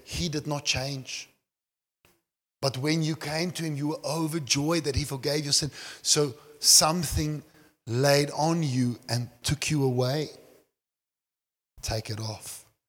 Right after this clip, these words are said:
and go get your joy back. Isn't that good news? <laughs> That's good news. God wants you to be happy. It's incredible. You get to change and grow,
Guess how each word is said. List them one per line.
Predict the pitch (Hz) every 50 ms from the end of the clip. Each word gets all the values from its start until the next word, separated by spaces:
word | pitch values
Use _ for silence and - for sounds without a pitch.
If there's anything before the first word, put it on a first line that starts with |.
| _ _ _ _ _ _ _
and | - 98 101 104 - _ _ _ _ _ _ _ _ _
go | - 120 113
get | 107 - 113 - -
your | 117 110
joy | 95 - 117 113 107 101 95 98 98 95
back. | 101 92 87 85 - - - - - - _ _ _ _ _ _ _ _ _ _ _ _ _ -
Isn't | 190 220
that | 226 233 196 160 120
good | 127 139 170 165 139
news? | 135 131 131 139 156 196 175 - - - - - - _ - - - _ -
<laughs> | - - - - - - - - _ _ _ _ _ _ _ _ _ _ -
That's | 220 285 277 -
good | - 277 302 220
news. | 220 226 220 165 135 110 107 110 - -
God | - 175 208 226 220 208
wants | 226 233 233 180 175
you | 208
to | 170 190
be | 170 180
happy. | 160 - - - - - 143 127
It's | 135 165 - -
incredible. | 185 - - 208 214 220 202 131 110 101 98 - - - - - - - _ _ _ _ _ _ _ _ _ _ _ _ _ _ _ _ _ _ _ _ _ _ _ _ _ _ _ _ _ _ _ _ _ _ _ _ _ _ _ _ _ _ _ _ _ _ _ _ _ _ _ _ _ _ _ _ _ _ _ _ _ _ _ _ _ _ _ _ _ _ _ _ _ _ _ _ _ _ _ _ _ _ -
You | 104 131 151
get | 135 107 143 156 147 -
to | - 139
change | - - - 139 127 127 131 127 120 117
and | 110 101
grow, | 92 104 104 98 98 92 85